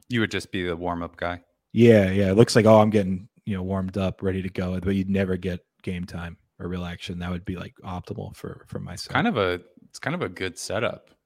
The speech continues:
Speaker 1: You just run up and down the field a little bit, and then you kinda
Speaker 2: Yeah. Get a little exercise in.
Speaker 1: <laughs>
Speaker 2: No pressure. People are like, "Oh, he's finally gonna get some run today," and then you never do. But you know deep down that you're not gonna play anyway. You're just,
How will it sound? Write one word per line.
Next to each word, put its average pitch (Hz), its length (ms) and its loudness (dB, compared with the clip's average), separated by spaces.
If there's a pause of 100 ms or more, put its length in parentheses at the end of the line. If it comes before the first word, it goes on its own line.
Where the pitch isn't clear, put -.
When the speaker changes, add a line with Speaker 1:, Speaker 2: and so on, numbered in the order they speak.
(120)
Speaker 1:
You 92 100 -10
just 90 240 -12
run 90 420 -4 (220)
up 95 180 -2
and 90 100 -4
down 87 160 -2
the 82 60 -8
field 87 360 -8
a 90 40 -4
little 87 200 -4
bit, 85 420 -4
and 87 140 -10
then 85 120 -8
you 85 140 -6
kinda - 220 -2
Speaker 2:
Yeah. 92 260 -4 (460)
Get 101 140 -4
a - 20 -4
little 98 220 -2
exercise 95 560 -6
in. 95 240 -4 (360)
Speaker 1:
<laughs> - 40 -14 (960)
Speaker 2:
No 98 140 2
pressure. 98 540 -2 (560)
People 110 220 6
are 104 40 8
like, 107 80 6
"Oh, 143 120 12
he's 127 140 6
finally 139 280 6
gonna 127 120 4
get 123 200 0
some 113 220 0
run 135 200 2
today," 98 300 0
and 95 80 -4
then 95 100 -6
you 92 80 -8
never 92 260 -8
do. 98 360 -6 (560)
But 107 100 -8
you 104 120 2
know 101 200 2
deep 95 200 -6
down 95 240 -6
that 98 60 -8
you're 95 100 -8
not 92 160 -8
gonna 95 140 -12
play 92 180 -10
anyway. 95 340 -10
You're 92 120 -10
just, 85 200 -18